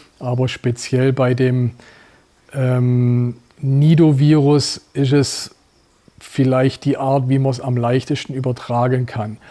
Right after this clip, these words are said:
Äh, was auch für alle Viren gilt, ist natürlich eine Schmierenübertragung. Schmierenübertragung heißt, äh, wenn ich mit dem Tier hantiere, mir nicht richtig meine Hände wasche, gehe ans nächste Tier, hantiere am nächsten Tier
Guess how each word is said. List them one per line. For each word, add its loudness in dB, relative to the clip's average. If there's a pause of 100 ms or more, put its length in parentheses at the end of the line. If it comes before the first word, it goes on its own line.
(400)
Äh, -4
was -2
auch 2
für -2
alle 2
Viren 2
gilt, 2
ist -4
natürlich -2
eine -4
Schmierenübertragung. 0
Schmierenübertragung 0
heißt, 2 (280)
äh, -2
wenn 2
ich 0 (100)
mit -4
dem 0
Tier 0
hantiere, 0
mir 0
nicht -2
richtig -4
meine -2
Hände 0
wasche, 0
gehe -4
ans -4
nächste -2
Tier, -2
hantiere -4
am -4
nächsten -6
Tier -2